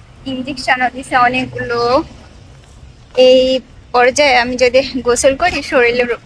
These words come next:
জন্য একটু ক্ষতিকর। আমাদের বাড়ি এইখান থেকে, হাসপাতাল থেকে একেবারে একটু কাছাকাছি। উম, এখানে দুপুরে ভাত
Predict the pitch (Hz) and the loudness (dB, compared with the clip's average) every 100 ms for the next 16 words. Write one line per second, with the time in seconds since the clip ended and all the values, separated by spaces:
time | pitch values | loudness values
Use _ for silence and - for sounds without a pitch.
0 | - 226 233 233 240 - 277 - 247 - | -10 -6 -6 -6 -12 -6 -6 -4 -6 2
1 | 240 294 - - - - _ _ - - | 2 2 -8 -20 -20 -20 _ _ -20 -20
2 | - 254 247 269 262 247 277 254 269 285 | -6 -4 0 0 2 2 2 2 2 -4
3 | 247 262 262 247 - 240 247 262 277 269 | -6 -6 -2 -2 -4 -2 0 0 -2 0
4 | 247 - 247 - 254 262 247 - 262 - | 0 0 -10 -8 -2 0 0 0 -8 -4
5 | 240 233 262 285 262 330 - - - - | -4 -2 -2 -2 -6 -10 -10 -20 -20 -20
6 | - - - - - 247 254 - - - | -20 -20 -20 -20 -16 -10 -10 -10 -20 -20
7 | - - - - - - - - 277 302 | -20 -20 -20 -20 -20 -20 -20 -8 0 2
8 | 294 285 294 320 302 302 247 | 2 0 0 0 2 0 -2